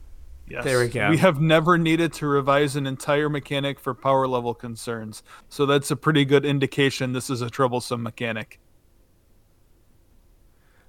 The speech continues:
Speaker 2: Uh, yes.
Speaker 1: <laughs> Yeah. No
Speaker 2: Uh,
Speaker 1: surprise. This is a Storm Scale nine.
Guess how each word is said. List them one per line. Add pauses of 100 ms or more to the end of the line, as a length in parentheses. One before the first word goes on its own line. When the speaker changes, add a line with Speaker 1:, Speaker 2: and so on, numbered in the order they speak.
(240)
Speaker 2:
Uh,
yes.
Speaker 1:
<laughs> (4000)
Yeah. (280)
No
Speaker 2:
Uh,
Speaker 1:
surprise. (300)
This
is
a
Storm
Scale
nine.